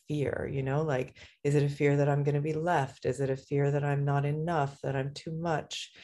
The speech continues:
that I'm not important? You know, what's, what's happening inside of you? And to start to be with that,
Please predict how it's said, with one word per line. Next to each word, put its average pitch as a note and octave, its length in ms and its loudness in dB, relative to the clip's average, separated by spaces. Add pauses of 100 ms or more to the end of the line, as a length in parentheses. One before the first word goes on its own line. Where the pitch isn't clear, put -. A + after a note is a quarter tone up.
(320)
that D3 140 2
I'm D3 140 0
not C#3+ 140 0
important? C#3+ 760 -2
You C#3+ 140 -4
know, C3 320 -2
what's, - 440 -4
what's F#3+ 300 -4
happening C3+ 600 -2
inside A2+ 420 -2
of A#2 160 -4
you? - 300 -6 (480)
And C#3 240 2
to C#3+ 100 -4
start F#3+ 300 0
to F#3 200 -2 (140)
be C#3 240 2
with D3 320 -2
that, A2+ 520 -2